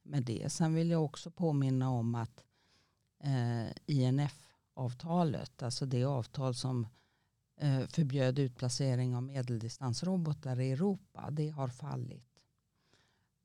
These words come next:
Och det gör att det är, eh, det skulle kunna vara möjligt om Ryska federationen så skulle vilja att placera ut, eh,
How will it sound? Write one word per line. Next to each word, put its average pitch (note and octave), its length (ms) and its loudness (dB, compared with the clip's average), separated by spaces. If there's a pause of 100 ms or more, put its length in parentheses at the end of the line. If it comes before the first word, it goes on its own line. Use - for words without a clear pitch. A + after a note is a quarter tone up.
(120)
Och - 140 -14
det D3+ 180 4
gör D3+ 280 6
att C3 240 0
det C3 360 2
är, B2 360 4 (1500)
eh, B2 380 -2 (680)
det D3+ 100 -4
skulle D#3+ 320 6
kunna D3+ 280 4
vara C3+ 140 4
möjligt C#3 720 2
om C3+ 320 4
Ryska B2+ 300 -2
federationen B2 640 -2
så A#2+ 200 -6
skulle A#2 300 -6
vilja C3+ 480 -8
att B2+ 140 -8
placera B2 520 -4
ut, C#3+ 560 -10 (640)
eh, A#2+ 300 0